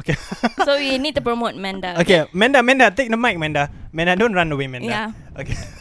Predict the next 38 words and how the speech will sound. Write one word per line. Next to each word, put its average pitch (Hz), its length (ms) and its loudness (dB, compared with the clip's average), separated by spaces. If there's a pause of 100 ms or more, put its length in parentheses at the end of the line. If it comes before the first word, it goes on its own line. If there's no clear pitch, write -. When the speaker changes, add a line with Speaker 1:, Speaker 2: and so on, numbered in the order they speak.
(1120)
Speaker 1:
Okay, 214 160 4
since 269 400 -8 (320)
I 285 160 2
asked 508 160 4
the 226 80 4
wrong 262 240 6
person 233 320 4
for, 190 160 4
like, 151 280 4
who 240 200 -6
gets 240 160 4
the 185 120 0
most 202 200 0
common 170 320 2
D 143 200 -2
Ms 139 200 -4
for 120 120 -4
a 120 80 -8
single 131 280 -8
guy. 120 120 -2 (280)
You, 320 320 8
I 185 120 2
should 370 120 -2
be 277 80 2
asking 269 400 -4
you. 240 240 -2 (640)
What's 302 240 0
the 247 80 2
most 247 240 0
common 185 400 -4
D 147 120 -4
M 156 160 -2
you 139 80 -6
get 175 200 -4
from 131 160 -8
a 123 80 -8
guy 120 240 -4
now? 113 320 -14